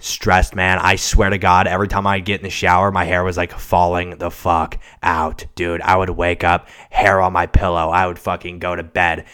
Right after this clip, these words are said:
hair in my hands. Like, it was just falling out,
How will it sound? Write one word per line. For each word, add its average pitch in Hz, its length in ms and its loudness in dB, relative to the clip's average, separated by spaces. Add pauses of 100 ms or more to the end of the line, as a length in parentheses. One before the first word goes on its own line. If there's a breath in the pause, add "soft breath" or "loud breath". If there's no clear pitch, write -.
(120)
hair 90 300 0
in 90 60 -4
my 82 140 -2
hands. 82 540 -8 (240 loud breath)
Like, 90 300 -2
it 151 220 4
was 147 300 4 (480 soft breath)
just 180 500 2
falling 87 600 -2
out, 76 340 -2